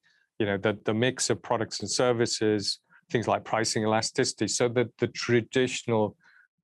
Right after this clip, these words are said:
customer consumer side of things. And, and so we've done a lot of advanced capabilities ar-, around that.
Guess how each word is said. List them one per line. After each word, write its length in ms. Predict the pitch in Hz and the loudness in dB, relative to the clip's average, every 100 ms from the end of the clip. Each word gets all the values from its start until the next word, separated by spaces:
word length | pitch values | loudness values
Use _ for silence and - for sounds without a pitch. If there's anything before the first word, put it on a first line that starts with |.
| - | -6
customer 500 | - 135 - 117 110 | -4 -2 -2 0 0
consumer 640 | - 113 104 - 113 110 | 0 -2 -2 0 2 2
side 320 | - 107 107 | 0 0 2
of 100 | 101 - | 0 -2
things. 380 | 104 101 98 104 | -2 -2 -4 -6
And, 120 | 101 - | -4 -4
and 180 | 110 - | -4 -4
so 160 | - | -2
we've 160 | 127 131 | 2 2
done 180 | 139 120 | 2 0
a 160 | 117 | 0
lot 260 | 117 117 120 | 2 4 4
of 220 | 117 104 _ _ _ - | 2 0 _ _ _ -4
advanced 540 | 120 104 123 135 135 - | -4 0 0 0 -4 -2
capabilities 840 | 127 110 117 110 110 107 - 104 | -2 0 0 2 2 0 -4 0
ar-, 180 | 107 110 | 2 2
around 360 | 113 107 107 104 | 0 0 0 0
that. 200 | 104 | 0